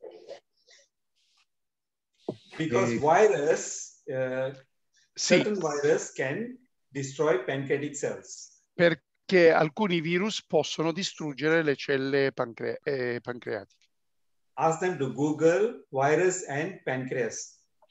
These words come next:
Speaker 1: and diabetes.
Speaker 3: Eh, basta googlare, eh, appunto, virus, eh, pancreas, diabete. Scrivete le tre parole su Google e trovate.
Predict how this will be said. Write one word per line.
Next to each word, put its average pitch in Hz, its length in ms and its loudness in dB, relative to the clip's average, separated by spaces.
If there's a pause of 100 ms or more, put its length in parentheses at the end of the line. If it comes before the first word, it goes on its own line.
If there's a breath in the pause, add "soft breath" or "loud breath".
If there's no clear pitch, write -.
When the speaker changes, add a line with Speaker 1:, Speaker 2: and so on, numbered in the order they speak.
Speaker 1:
and 135 200 -2
diabetes. 135 760 2
Speaker 3:
Eh, - 200 -20 (260)
basta 190 600 4 (180)
googlare, 139 840 2 (360 soft breath)
eh, 147 80 0
appunto, 120 1400 0
virus, 139 760 -2 (680 soft breath)
eh, 139 180 0
pancreas, 202 1080 2
diabete. 131 840 -2 (280 loud breath)
Scrivete 170 480 -2
le 151 120 0
tre 160 180 0
parole 151 460 2
su 139 200 -12
Google 123 460 -6
e 113 60 -6
trovate. 98 640 -8